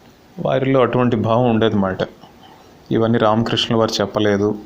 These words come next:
అన్న భావం ఉండేది. ఒక సందర్భంలో ఏమైందంటే, శారదమ్మ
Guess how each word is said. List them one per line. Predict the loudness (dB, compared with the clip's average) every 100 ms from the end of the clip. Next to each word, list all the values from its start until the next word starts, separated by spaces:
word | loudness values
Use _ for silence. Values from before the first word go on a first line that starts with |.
| -14 -4
అన్న | -2 -2
భావం | -2 -2 -2
ఉండేది. | -2 -4 -6 -14 -18 -20 -20 -20 -20 -20 -20 -20 -20 -20 -20 -18 -18 -18 -20 -20 -20 -20 -20 -20 -14 -4
ఒక | -2
సందర్భంలో | 0 0 2 2 2 2
ఏమైందంటే, | 2 0 0 0 0 0 2 0
శారదమ్మ | -2 0 0 0 0 0